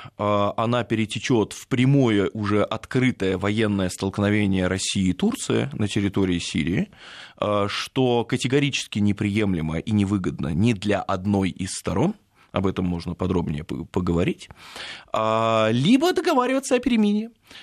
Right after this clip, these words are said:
на неких таких условно-компромиссных условиях. И я думаю, что определенными важными элементами этого компромисса, а, будет сохранение, а, власти Сирии, контроля Сирии над теми частями провинции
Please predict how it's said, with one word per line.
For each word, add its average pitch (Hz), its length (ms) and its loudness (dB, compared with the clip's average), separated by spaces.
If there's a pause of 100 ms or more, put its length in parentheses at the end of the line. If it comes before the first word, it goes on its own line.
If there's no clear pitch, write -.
(100)
на 156 440 4
неких 180 560 2
таких 139 340 0
условно-компромиссных 131 1300 2
условиях. 107 800 0
И 139 320 2
я 131 140 4
думаю, 151 360 2
что 123 540 0
определенными 117 880 2
важными 104 680 -2
элементами 110 640 0
этого 98 280 -2
компромисса, 156 760 0 (540)
а, 123 320 0
будет 139 300 0
сохранение, 135 1080 2
а, 113 280 2
власти 117 580 0
Сирии, 90 640 0
контроля 113 480 2
Сирии 104 460 2
над 101 260 0
теми 104 380 2
частями 98 720 -2 (120)
провинции 107 640 0